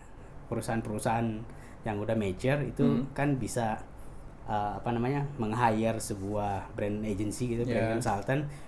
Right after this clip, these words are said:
Speaker 1: itu untuk bikin satu logo bisa dua sampai lima M.
Speaker 2: Yeah,
Speaker 1: Karena
Speaker 2: betul.
Speaker 1: memang studinya itu lengkap banget
Speaker 2: Yeah.
Speaker 1: gitu. Eh, meskipun pada akhirnya mungkin cuma satu gores,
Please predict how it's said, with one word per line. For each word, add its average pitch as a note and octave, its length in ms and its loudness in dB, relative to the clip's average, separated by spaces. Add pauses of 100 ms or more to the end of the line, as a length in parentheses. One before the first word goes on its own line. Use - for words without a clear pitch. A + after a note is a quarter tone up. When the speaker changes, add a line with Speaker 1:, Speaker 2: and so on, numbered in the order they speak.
Speaker 1:
itu C3+ 120 0
untuk B2+ 200 2
bikin G#2+ 180 0
satu A2 240 0
logo G#2+ 260 2
bisa A2+ 240 -2
dua A2+ 180 2
sampai G#2+ 240 0
lima G#2 200 -2
M. A2+ 400 -2
Speaker 2:
Yeah, A#2+ 260 4
Speaker 1:
Karena C3 160 4
Speaker 2:
betul. D3 100 4
Speaker 1:
memang C3 180 6
studinya B2+ 600 4
itu F3 360 2 (440)
lengkap B2+ 340 2
banget C3 260 8
Speaker 2:
Yeah. A#2+ 140 4
Speaker 1:
gitu. G#2 120 0 (400)
Eh, A2+ 280 2 (320)
meskipun D3+ 380 4
pada D#3+ 220 6
akhirnya D3+ 240 6
mungkin D#3+ 320 2
cuma A2+ 320 0 (300)
satu C#3 280 -2
gores, B2+ 580 0